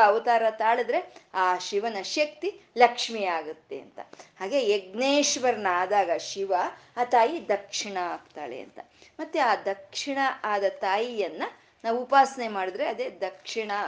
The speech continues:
ದಕ್-, ಆ, ನಾವು ಉಪಾಸನೆ ಮಾಡಿದ್ರೆ ಅದು ದಕ್ಷಿಣಾರಾಧ್ಯ ಆಗುತ್ತೆ ಅಂತ. ಅಂದ್ರೆ ಆ ದಕ್ಷಿಣ ಅನ್ನೋ ತಾಯಿಗೆ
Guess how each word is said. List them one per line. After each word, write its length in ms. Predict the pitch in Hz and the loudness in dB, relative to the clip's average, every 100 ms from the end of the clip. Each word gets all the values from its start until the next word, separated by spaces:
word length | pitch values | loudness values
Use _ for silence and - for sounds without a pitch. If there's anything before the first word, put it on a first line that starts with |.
| 139 | -4
ದಕ್-, 360 | 185 185 196 190 - - - 190 | -4 -6 -8 -10 -12 -20 -18 -12
ಆ, 420 | 190 175 170 170 | -4 -2 0 -2
ನಾವು 220 | 175 185 | -2 -2
ಉಪಾಸನೆ 400 | 208 262 - 262 | 0 2 0 -2
ಮಾಡಿದ್ರೆ 360 | 220 208 208 208 | -4 -4 -4 -2
ಅದು 320 | 214 392 440 - _ _ - - _ - - | -2 -4 -8 -14 _ _ -20 -20 _ -16 -6
ದಕ್ಷಿಣಾರಾಧ್ಯ 1080 | 262 - - 233 240 226 220 196 180 170 180 | -4 -2 -2 4 6 6 8 8 6 4 4
ಆಗುತ್ತೆ 540 | 175 170 165 165 - 139 | 6 4 2 -6 -10 -10
ಅಂತ. 220 | 139 - - _ _ _ | -10 -14 -18 _ _ _
ಅಂದ್ರೆ 220 | 185 202 302 | -4 4 6
ಆ 460 | - - 185 180 | 4 0 0 0
ದಕ್ಷಿಣ 680 | 175 180 - - - 254 247 240 214 - - | 2 0 0 -8 -6 -2 0 2 0 -2 -10
ಅನ್ನೋ 280 | 202 190 180 | -8 -6 -6
ತಾಯಿಗೆ 840 | - 196 233 226 170 339 466 - | 0 2 2 0 -4 -4 -6 -20